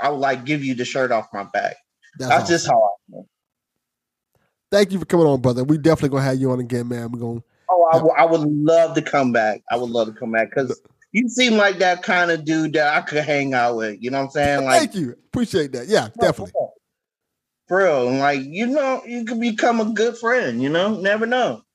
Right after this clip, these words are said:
Speaker 2: No problem. Definitely.
Speaker 1: Yeah.
Speaker 2: Uh, anybody who comes on here automatically becomes friends with me, man, and we just,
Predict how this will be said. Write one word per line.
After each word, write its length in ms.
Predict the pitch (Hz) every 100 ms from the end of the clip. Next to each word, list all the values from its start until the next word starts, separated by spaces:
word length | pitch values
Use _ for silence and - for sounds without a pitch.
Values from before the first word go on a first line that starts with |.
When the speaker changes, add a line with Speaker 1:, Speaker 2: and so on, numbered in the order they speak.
| _
Speaker 2:
No 180 | 165 170
problem. 320 | 165 139 113
Definitely. 440 | 139 175 135 113 -
Speaker 1:
Yeah. 300 | - - -
Speaker 2:
Uh, 140 | 151 147 _ _ _ _
anybody 320 | 165 185 185
who 100 | 185
comes 280 | 170 185 160
on 120 | 175
here 220 | 175 175 -
automatically 480 | 139 147 151 151 139
becomes 340 | 139 151 143 131
friends 240 | 151 139
with 80 | 139
me, 120 | 143
man, 280 | 139 139 131
and 80 | 127
we 80 |
just, 340 | 131 135 131